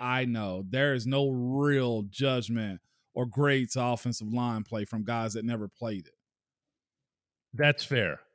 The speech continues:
Speaker 2: However,
Speaker 1: Okay.
Speaker 2: in this case, in this case, they gave Dan Moore, like, a great grade, and they're being ripped for it. Uh, out of all offensive linemen in the N F L, not just tackles,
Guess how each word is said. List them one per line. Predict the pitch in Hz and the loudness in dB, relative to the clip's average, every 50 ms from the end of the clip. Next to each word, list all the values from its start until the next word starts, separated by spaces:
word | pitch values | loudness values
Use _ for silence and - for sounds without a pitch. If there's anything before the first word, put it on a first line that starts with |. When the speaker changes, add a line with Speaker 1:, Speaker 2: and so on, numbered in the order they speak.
| _ | _
Speaker 2:
However, | - - - 139 135 131 135 135 135 117 87 62 - - _ _ _ - | -18 -8 -2 0 2 6 6 6 6 4 2 -4 -12 -16 _ _ _ -4
Speaker 1:
Okay. | 123 - - - 220 196 101 | -4 -2 -2 -2 -4 -2 0
Speaker 2:
in | 104 113 | 4 6
this | 151 214 240 - | 8 8 8 6
case, | - - 113 76 58 - - - - - - - _ _ _ _ _ - | 2 0 -2 -2 -2 -2 -2 -2 -2 -2 -4 -8 _ _ _ _ _ -10
in | - 92 101 | -8 -2 2
this | 131 196 226 - - | 4 4 4 4 2
case, | - 117 92 76 73 69 - - - - - _ _ _ _ _ _ _ _ _ _ _ - - - - _ - | 0 -2 -2 -2 -2 -4 -4 -4 -4 -6 -10 _ _ _ _ _ _ _ _ _ _ _ -10 -10 -10 -12 _ -4
they | 117 151 208 | -2 -2 -2
gave | - - 135 110 95 71 - | -2 -4 -4 -4 -4 -6 -6
Dan | - 82 87 98 95 | -8 -6 -6 -4 -6
Moore, | 85 80 107 147 175 151 95 90 95 95 - _ _ _ _ _ _ _ _ _ _ _ _ _ _ _ _ | -6 -4 -4 -4 -4 -4 -4 -6 -10 -12 -16 _ _ _ _ _ _ _ _ _ _ _ _ _ _ _ _
like, | - 82 - - | -14 -14 -14 -14
a | 64 | -16
great | 69 - - - 143 71 98 156 214 202 - | -16 -18 -18 -16 -8 -2 0 0 0 -2 -4
grade, | - - 104 151 220 269 240 - - - - - _ _ _ _ _ _ _ _ _ _ - | -4 0 0 2 2 2 0 -2 -4 -8 -18 -20 _ _ _ _ _ _ _ _ _ _ -2
and | 110 107 104 101 | 0 0 2 2
they're | 107 98 98 | 2 2 4
being | 92 135 147 151 139 120 | 4 4 6 6 4 4
ripped | 117 165 220 214 - | 2 2 0 0 -4
for | - - 110 87 69 | -8 -6 -4 -4 -4
it. | 62 - - - _ _ _ _ _ _ _ _ - - - 76 | -6 -10 -14 -20 _ _ _ _ _ _ _ _ -16 -12 -10 -8
Uh, | 80 78 78 76 - | -6 -6 -6 -2 4
out | - 117 131 127 | 8 8 8 8
of | 123 101 117 | 6 4 2
all | - 117 135 160 190 214 240 240 226 - | 4 6 8 8 8 8 6 6 4 4
offensive | - 165 180 196 - - 185 175 165 - 170 147 | 4 4 4 4 2 0 0 0 0 2 0 2
linemen | 131 127 123 127 127 120 104 82 65 58 - - _ _ _ _ _ - | 2 4 4 4 4 2 0 -2 -6 -8 -12 -20 _ _ _ _ _ -6
in | 104 95 | -4 -2
the | 98 98 101 | 0 2 2
N | 101 104 | 2 2
F | 101 - - | 0 0 0
L, | 107 90 71 - - - | -2 -2 -2 -4 -8 -6
not | 98 95 110 143 175 165 | 0 2 4 4 4 2
just | - 220 208 - - | 2 0 -2 0 2
tackles, | - 196 190 170 147 - - 69 - - | 4 6 6 6 4 2 -2 -8 -8 -10